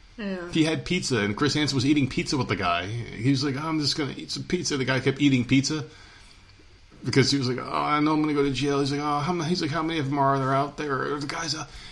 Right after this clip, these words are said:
Speaker 2: He was, like, freaking out, and, I, and I'm sitting there, like, gripped
Speaker 1: You,
Speaker 2: to the
Speaker 1: you
Speaker 2: edge
Speaker 1: should
Speaker 2: of my
Speaker 1: be.
Speaker 2: seat, like, "This is crazy." And then he was like, "Well, you can go." He's like, "I don't wanna go." He's like, "Well, I'm not telling you you gotta go, but they're just gonna come in here." <laughs> And Chris Hansen, the first time he ever broke character, and was like, "Yeah, there's people out there waiting to arrest you."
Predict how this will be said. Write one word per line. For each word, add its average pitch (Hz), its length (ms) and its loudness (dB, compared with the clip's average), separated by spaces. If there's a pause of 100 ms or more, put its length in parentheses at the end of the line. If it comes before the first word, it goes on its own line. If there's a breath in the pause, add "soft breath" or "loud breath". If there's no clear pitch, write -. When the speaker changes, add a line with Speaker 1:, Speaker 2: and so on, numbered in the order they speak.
Speaker 2:
He 185 140 2
was, 190 220 4
like, 135 140 0
freaking 151 580 2
out, 147 100 -2
and, 131 80 -4
I, 135 100 -2
and 127 100 -4
I'm 143 120 2
sitting 147 240 4
there, 120 80 2
like, 110 180 0
gripped 117 640 -2
Speaker 1:
You, 285 200 0
Speaker 2:
to 131 80 6
the 294 100 6
Speaker 1:
you - 60 4
Speaker 2:
edge - 60 6
Speaker 1:
should 427 100 10
Speaker 2:
of - 40 6
my - 120 8
Speaker 1:
be. 403 60 10
Speaker 2:
seat, - 220 8
like, 101 140 -4
"This 147 160 0
is 202 120 -2
crazy." 156 460 0 (580 loud breath)
And 143 100 4
then 143 100 6
he 147 60 6
was 127 100 2
like, 113 140 4
"Well, 120 120 2
you 202 120 2
can 185 120 -4
go." 165 80 -4
He's 151 120 -2
like, 160 100 0
"I 208 40 2
don't 202 140 0
wanna 208 160 2
go." 175 400 2
He's 127 240 0
like, 113 100 2 (120)
"Well, 151 280 2 (720 loud breath)
I'm - 60 -2
not 220 160 2
telling 226 180 2
you 170 60 2
you 131 40 0
gotta 139 120 0
go, 240 260 0
but 107 260 -4
they're 101 180 -4
just 185 160 -6
gonna 165 140 -2
come 185 160 2
in 165 100 4
here." 262 380 0
<laughs> - 80 -10
And 123 220 4
Chris - 180 4
Hansen, 139 220 4
the 120 60 -2
first 156 160 4
time 135 100 2
he 131 60 2
ever 120 100 2
broke 123 280 2
character, 123 380 4
and 98 80 0
was 98 120 -4
like, 98 220 -4
"Yeah, 156 80 0
there's 127 160 -2
people 143 240 4
out 135 180 4
there 104 120 2
waiting 107 300 2
to 95 80 -4
arrest 117 320 -2
you." 95 100 -6